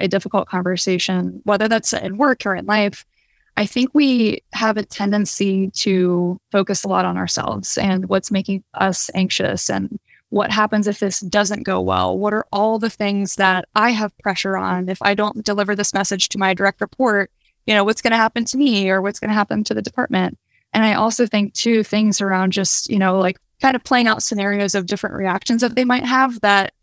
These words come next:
maybe aren't really rooted in, in any sort of reality or any sort of experience, but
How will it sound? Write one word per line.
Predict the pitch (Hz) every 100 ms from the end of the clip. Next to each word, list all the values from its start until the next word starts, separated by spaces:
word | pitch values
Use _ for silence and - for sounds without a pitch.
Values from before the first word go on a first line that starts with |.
| _ _ _ _ -
maybe | 240 247 285 269 226
aren't | 240 214
really | 233 220
rooted | 202 208 208 202
in, | 196 196 196 196
in | - 196
any | 220 214
sort | 208
of | 196
reality | 196 190 190 190
or | 190
any | 196 190
sort | 202 190
of |
experience, | 202 - - 190 202 302 349 -
but | 208 190